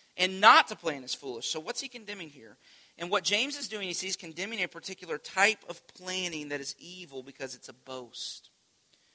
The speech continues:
And I've, I've, you know, we've talked about this before, but when the Bible talks about a boast, what the Bible means is, is something,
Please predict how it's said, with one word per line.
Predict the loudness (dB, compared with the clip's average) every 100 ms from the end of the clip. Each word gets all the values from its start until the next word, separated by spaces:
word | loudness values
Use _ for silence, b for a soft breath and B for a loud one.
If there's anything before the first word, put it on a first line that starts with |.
| b b b
And | 6
I've, | 6 6
I've, | 4 2 0 _
you | -8 -4
know, |
we've | -4 -2
talked | -2 -2
about | -4
this | -8
before, | -12 -14 -6 -6
but | -6 -8
when | -8
the | -4
Bible | 2 2 2
talks | -2 -2 -2
about | 0 0
a |
boast, | 0 -2 -4 -8 -12 -20 -8
what | -8
the | -2
Bible | 4 4 2
means | -10 -12 -10
is, | -8 -8
is | -8
something, | -10 -12